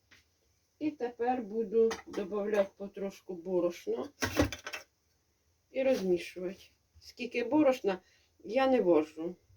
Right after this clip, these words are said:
Не ввожу через те, що буває, що більше йде, буває, що менше йде.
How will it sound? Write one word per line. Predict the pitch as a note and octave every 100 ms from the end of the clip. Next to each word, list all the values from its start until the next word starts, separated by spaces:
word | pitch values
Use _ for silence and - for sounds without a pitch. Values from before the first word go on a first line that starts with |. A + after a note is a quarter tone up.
| _ _ _ _
Не | F#3+ G3+
ввожу | C4+ D#4 A3+
через | F#3 G3 F#3 -
те, | F3+
що | F3+ - E3+ - - - E3+ - E4+ E4 - - - - - - - - G3+ F#3+
буває, | G#3 G#3 F#3+ F#3
що | - G3+
більше | E3+ C#4+ - A#3+
йде, | A3+ F#3+ G#3+ F3
буває, | F3 D#3+ D3 -
що | - E3+
менше | B3 D4+ A#3 G3+
йде. | G3 F#3+ G3+